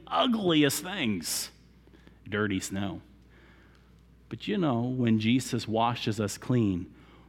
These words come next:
we are whiter than snow. Now, our own righteousnesses, our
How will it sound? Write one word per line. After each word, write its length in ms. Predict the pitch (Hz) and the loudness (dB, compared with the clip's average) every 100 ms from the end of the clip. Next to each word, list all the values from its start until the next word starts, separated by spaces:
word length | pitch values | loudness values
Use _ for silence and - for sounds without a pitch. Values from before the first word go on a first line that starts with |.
| - | -6
we 220 | 110 117 | 0 2
are 180 | 107 95 | 2 2
whiter 1600 | 95 95 98 117 123 135 - - - - 110 92 85 82 85 87 - _ - - - - _ - - | 0 -2 0 2 2 0 -6 -8 -8 -4 -4 -4 -6 -8 -10 -14 -20 _ -20 -20 -20 -20 _ -20 -20
than 520 | 101 90 92 90 87 85 | -14 -8 -4 -4 -4 -6
snow. 920 | - - - 98 90 85 85 - - - - _ _ - - - - - - - - - - | -6 -8 -8 -6 -4 -6 -12 -18 -20 -20 -20 _ _ -20 -20 -20 -20 -20 -20 -20 -20 -20 -6
Now, 300 | 107 98 - - - - _ _ _ _ - _ - | -4 -4 -8 -18 -20 -20 _ _ _ _ -20 _ -2
our 400 | 123 165 254 208 | 2 4 4 4
own 380 | 151 165 160 131 | 6 6 6 4
righteousnesses, 1300 | 104 104 - 107 - - - - - - - - - - - - - _ - | 2 0 -2 -6 -6 -8 -8 -10 -10 -12 -12 -12 -16 -20 -20 -20 -20 _ -12
our 180 | 92 | -8